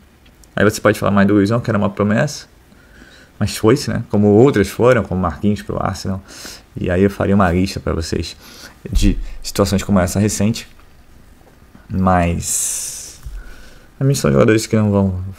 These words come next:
fazer falta. Acho que o Miranda poderia ficar mais um ano, pra ser sincero, mas os demais, é, você economiza, né?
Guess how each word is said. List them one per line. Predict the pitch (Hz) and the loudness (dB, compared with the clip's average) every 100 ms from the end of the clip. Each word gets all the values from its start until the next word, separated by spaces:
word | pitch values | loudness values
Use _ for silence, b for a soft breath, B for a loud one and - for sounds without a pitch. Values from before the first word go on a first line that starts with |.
| - | -6
fazer | 104 95 92 90 78 - - | 0 2 4 2 0 -6 -8
falta. | - 107 113 73 - B B - | 2 4 4 0 -6 B B -2
Acho | 202 196 | -2 0
que | 165 | 2
o | |
Miranda | 131 123 117 | 4 4 4
poderia | 117 113 110 | 6 4 4
ficar | - 98 | 2 2
mais | 95 | 2
um | 95 | 0
ano, | 107 123 | 0 -2
pra | 104 | -4
ser | |
sincero, | - 98 - 127 135 | -2 -4 -2 -2 0
mas | 127 | -2
os | 113 | -2
demais, | 107 113 143 - - - - - - - - - - b b b b - | -2 -2 -4 -10 -18 -20 -20 -20 -20 -20 -20 -20 -20 b b b b 0
é, | 104 | 2
você | 87 95 | 2 -2
economiza, | 98 127 107 104 82 | 0 2 2 2 0
né? | 87 | -2